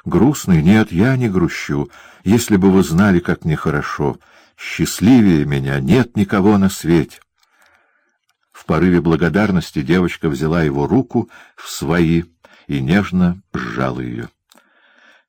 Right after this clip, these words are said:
«В этом воля Божия», — помолчав, сказала она. «В чём?»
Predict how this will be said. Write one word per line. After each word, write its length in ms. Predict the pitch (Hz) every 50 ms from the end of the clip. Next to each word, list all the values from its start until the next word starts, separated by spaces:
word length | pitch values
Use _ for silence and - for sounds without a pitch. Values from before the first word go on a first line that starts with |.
| _ -
«В 60 | 80
этом 320 | 95 107 - - - 92
воля 360 | 80 76 110 139 135 123 120
Божия», — 500 | 101 95 101 98 85 - 73 69 64 57 - _ _ _ _ _ _ _ _ -
помолчав, 580 | 82 73 76 80 80 - - - 76 65 -
сказала 540 | - - - 78 67 64 69 65 64 64 62
она. 220 | 62 58 60 - - _ _ _
«В 120 | _ - -
чём?» 420 | - - - 78 65 60 60 -